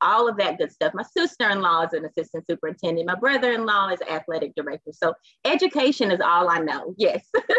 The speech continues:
Uh, my dad works for a different school district, but here in Arkansas as well. So education is what I know. I always knew that I wanted to come out of the classroom and I wanted to support teachers,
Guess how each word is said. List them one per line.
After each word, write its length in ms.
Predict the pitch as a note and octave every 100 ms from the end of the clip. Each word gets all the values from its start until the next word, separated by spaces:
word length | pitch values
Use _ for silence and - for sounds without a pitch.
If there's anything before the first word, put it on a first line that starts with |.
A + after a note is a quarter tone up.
| A#4+ A#4 F4+ F4 - C5 - -
Uh, 140 | G#3+
my 140 | F#3 F3+
dad 320 | B3+ E4 A#3
works 240 | C4 B3 -
for 280 | G#3 F3 - F#3
a 60 |
different 280 | G#3+ C4 A3
school 220 | - G3+
district, 360 | F#3 F3 - F#3
but 120 | G3+
here 180 | G#3 F3+
in 80 | F3
Arkansas 480 | D#3+ - D#3+ E3 D#3
as 80 | D#3 -
well. 200 | D3 D3+ -
So 240 | C#3+ C#3+ - _ _ _ _ _ _ _ _ _
education 600 | G#3+ A#3 C#4 A#3 C#4 A#3
is 120 | E3+ E3+
what 240 | E3 E3+
I 120 | D3+
know. 340 | C#3 - A#2+ - -
I 140 | E3+
always 360 | F#3 G#3+ A3 A3
knew 260 | F#3 F3+
that 120 | E3+ D#3
I 120 | D#3
wanted 280 | D#3+ D3+ -
to 100 | -
come 100 | F3
out 160 | D#3+ D#3+
of 60 |
the 80 | F#3+
classroom 580 | - E3 D#3+ - D3+ D3+
and 140 | -
I 20 |
wanted 280 | D3 D3+ - _
to 80 | -
support 420 | - - F#3 -
teachers, 520 | - - - E3 -